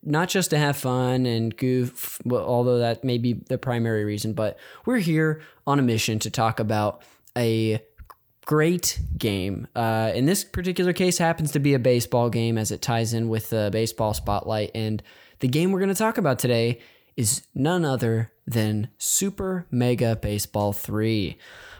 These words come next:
Um, this is a, this is a new game that came out this year during quarantine,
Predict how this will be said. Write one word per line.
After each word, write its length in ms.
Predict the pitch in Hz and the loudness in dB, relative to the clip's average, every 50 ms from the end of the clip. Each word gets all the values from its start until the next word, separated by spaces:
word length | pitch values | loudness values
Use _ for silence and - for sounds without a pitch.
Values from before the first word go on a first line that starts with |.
| - | -4
Um, 380 | 113 113 110 107 104 104 107 113 | -2 0 2 2 2 0 0 0
this 160 | 113 117 - | 0 0 0
is 120 | 127 117 117 | 0 0 2
a, 260 | 113 110 110 107 104 - - - _ _ | 2 2 2 0 -2 -4 -8 -14 _ _
this 80 | - | -6
is 160 | 127 123 117 120 | -4 -2 0 0
a 60 | 117 | 2
new 280 | 117 120 135 147 151 | 2 4 4 4 4
game 300 | 143 143 147 143 151 147 | 4 2 2 2 2 2
that 80 | 127 107 | 0 0
came 240 | - - 127 123 123 | -2 -2 0 2 2
out 320 | 123 120 120 117 95 98 | 2 2 0 0 -2 -4
this 400 | - 123 135 147 151 151 - - | -2 0 2 2 2 2 2 0
year 240 | 135 127 135 135 135 | 2 2 2 2 2
during 540 | 127 113 127 139 147 143 147 156 156 156 151 | 0 0 2 2 2 2 2 2 2 0 0
quarantine, 1040 | - - 147 147 147 151 151 151 143 - - 160 156 160 160 160 160 160 151 156 | 0 0 0 2 2 2 2 0 0 0 0 0 2 2 2 2 0 0 -2 -4